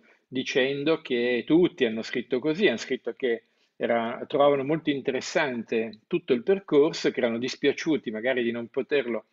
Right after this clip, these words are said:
seguire attivamente. Beh, adesso c'è un'opportunità. Perché? Perché ci sono, eh, cinque modi per seguire Gotham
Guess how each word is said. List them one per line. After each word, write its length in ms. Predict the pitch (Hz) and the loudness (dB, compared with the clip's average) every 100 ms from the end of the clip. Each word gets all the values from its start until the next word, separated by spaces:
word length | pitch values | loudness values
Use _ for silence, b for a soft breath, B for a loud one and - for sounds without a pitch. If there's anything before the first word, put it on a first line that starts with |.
| _ _ _ _ | _ _ _ _
seguire 420 | - 139 165 135 | -4 0 2 2
attivamente. 840 | 117 - 170 214 151 113 117 208 | 2 -2 0 2 2 0 0 2
Beh, 260 | 208 135 - _ _ _ - | 4 2 0 _ _ _ -4
adesso 640 | 208 139 104 - 170 - | 2 2 2 0 0 0
c'è 180 | - 170 | -2 2
un'opportunità. 1300 | 143 160 156 - 170 - 151 127 135 127 113 110 104 _ - | 2 4 2 2 -4 0 -4 -2 -4 -4 -4 -6 -8 _ 0
Perché? 640 | 226 110 - - - - _ _ _ _ _ _ _ | 2 2 -6 -12 -12 -16 _ _ _ _ _ _ _
Perché 480 | - 254 - 180 247 | 0 0 4 2 2
ci 180 | - 269 | -2 -4
sono, 920 | - 156 151 180 220 156 131 117 _ _ _ _ | -2 0 0 0 -2 -2 -4 -8 _ _ _ _
eh, 600 | 127 123 123 123 120 117 | -2 0 0 -2 -4 -8
cinque 380 | - - 214 233 | -4 0 0 0
modi 520 | 156 120 107 117 113 _ _ _ _ | 0 -2 -2 -4 -8 _ _ _ _
per 200 | - 123 | -2 -2
seguire 800 | 113 - 120 135 131 123 123 - _ _ _ _ _ | -2 -4 -2 0 0 0 -4 -10 _ _ _ _ _
Gotham 760 | 117 135 135 - 143 135 131 | -2 0 0 0 -4 -4 -8